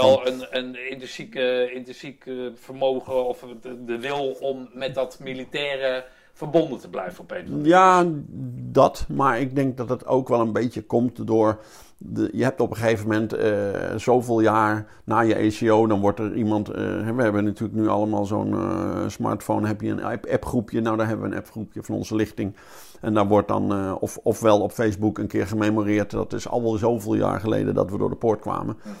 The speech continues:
Speaker 2: En dat, dat is natuurlijk leuk,
Speaker 1: Ja.
Speaker 2: bijzonder.
Speaker 1: Nou ja, die, die, die, die nieuwe, hoe heet dat, die nieuwe technieken maken, maakt het, als je het wil en als je de gelegenheid hebt om contact te maken,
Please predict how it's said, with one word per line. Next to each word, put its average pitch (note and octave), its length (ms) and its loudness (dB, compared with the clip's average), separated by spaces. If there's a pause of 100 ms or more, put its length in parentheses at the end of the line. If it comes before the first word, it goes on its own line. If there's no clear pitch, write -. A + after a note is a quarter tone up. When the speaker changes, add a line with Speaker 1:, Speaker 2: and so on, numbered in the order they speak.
(420)
Speaker 2:
En G2+ 100 -10
dat, G2 100 -8 (140)
dat - 240 -6
is G2+ 140 -10
natuurlijk G2+ 420 -8
leuk, G2 440 -4 (240)
Speaker 1:
Ja. G#2 100 -12
Speaker 2:
bijzonder. G2+ 300 -2
Speaker 1:
Nou A#2+ 140 2
ja, B2 60 -2
die, B2 220 -8
die, A#2+ 360 -10
die, A2+ 280 -12
die A2+ 160 -12
nieuwe, A#2 400 -10 (200)
hoe G#2+ 100 -10
heet A#2 100 -12
dat, C3 120 -14
die A#2 120 -12
nieuwe A#2 220 -12
technieken B2 460 -14
maken, A#2 340 -10 (120)
maakt A#2 240 -12
het, - 240 -20
als D3 320 -2
je - 80 -10
het A#2 180 -8
wil C#3+ 260 -2
en B2 80 -10
als C3 220 -4
je - 60 -14
de - 80 -12
gelegenheid A2 560 -8
hebt A#2 200 -12
om D3+ 220 -8
contact C#3+ 400 -8
te C3+ 80 -16
maken, A#2 400 -8